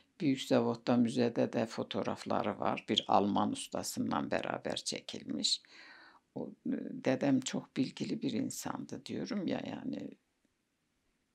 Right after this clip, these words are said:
Eskiden daha o, okuma yazma bilmi-, bil-, bilinmediği zamanlar bile o asker rüştiye bitirmiş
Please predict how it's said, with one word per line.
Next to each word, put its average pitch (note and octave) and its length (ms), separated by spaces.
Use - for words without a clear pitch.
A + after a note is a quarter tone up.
Eskiden - 640
daha - 360
o, - 80
okuma D3 560
yazma C#3 520
bilmi-, C3+ 420
bil-, C#3+ 300
bilinmediği C#3+ 720
zamanlar B2+ 720
bile - 220
o - 240
asker - 380
rüştiye - 460
bitirmiş - 640